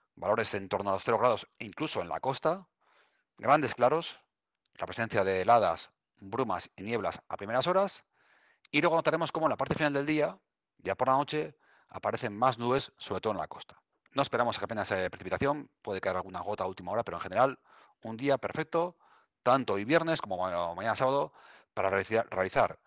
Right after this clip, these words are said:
cualquier tipo de actividad al aire libre. Tan solo tener cuidado con el frío, eh, ir bien abrigados a primeras y últimas horas, hoy viernes y mañana sábado. La jornada del domingo va a ser un poco diferente, en el sentido de que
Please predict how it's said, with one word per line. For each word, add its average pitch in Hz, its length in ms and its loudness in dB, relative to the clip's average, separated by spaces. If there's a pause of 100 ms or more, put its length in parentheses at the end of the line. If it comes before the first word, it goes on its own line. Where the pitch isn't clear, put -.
(420)
cualquier 98 420 -2
tipo 147 420 -4 (220)
de 98 120 -2
actividad 98 380 0 (220)
al 92 120 -2
aire 92 140 0
libre. 80 360 -12 (220)
Tan 90 160 -10
solo 127 180 -2
tener 101 200 -2
cuidado 156 320 2
con 95 140 -6
el 90 80 -8
frío, 180 420 -2 (720)
eh, 120 240 -6
ir 101 60 -6
bien 113 180 -2
abrigados 120 640 0 (540)
a 95 80 0
primeras 117 440 0 (120)
y 113 140 -8
últimas 104 320 -4
horas, 143 340 2 (260)
hoy 131 220 2
viernes 170 560 0
y 101 80 -12
mañana 98 240 -6
sábado. - 360 -12 (1080)
La 110 120 2
jornada 135 260 6
del - 20 2
domingo 175 240 4
va 160 40 8
a - 20 -2
ser 165 100 0
un 160 80 -2
poco 165 140 2
diferente, 107 440 -4 (560)
en 104 100 -6
el 113 60 0
sentido 127 320 2
de 147 100 4
que 170 280 -2